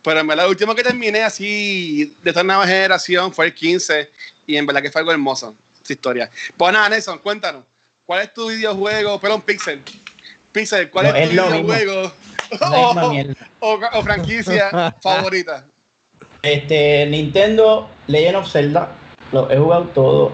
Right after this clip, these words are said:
Speaker 2: Este, Xbox, Halo. Eh, me leo hasta las novelas que salen porque creo que es de los, de los juegos con mejor lore que tienen, maldita sea.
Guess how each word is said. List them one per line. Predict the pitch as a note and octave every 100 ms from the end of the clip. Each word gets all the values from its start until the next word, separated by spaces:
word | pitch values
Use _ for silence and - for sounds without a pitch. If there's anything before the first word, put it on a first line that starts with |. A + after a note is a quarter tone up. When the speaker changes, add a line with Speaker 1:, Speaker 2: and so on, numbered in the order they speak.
| -
Speaker 2:
Este, | B2 B2 - B2 A#2+ A#2 A2+ G#2 - - -
Xbox, | D3+ D#3+ E3 F#3+ F#3 - -
Halo. | D3+ D3 D3+ D#3+ E3+ - - - -
Eh, | C3+ C3
me | C#3 C#3+
leo | E3
hasta | F3+ E3+
las | D#3
novelas | D3+ C#3+ D3+ E3+
que | F3+ E3+
salen | D#3+ E3 D3
porque | C3 C3
creo | C#3+ D3 D3
que | D#3
es | D3
de | D3
los, | C3+ C#3 C3+
de | C3
los | B2+
juegos | C#3 D3+
con | D3+ D3
mejor | C#3 D3+ D3+
lore | D3+ D#3 D3
que | C#3
tienen, | D3 D3+ C#3+
maldita | B2 A#2+ C3+ D3
sea. | C#3+ C3+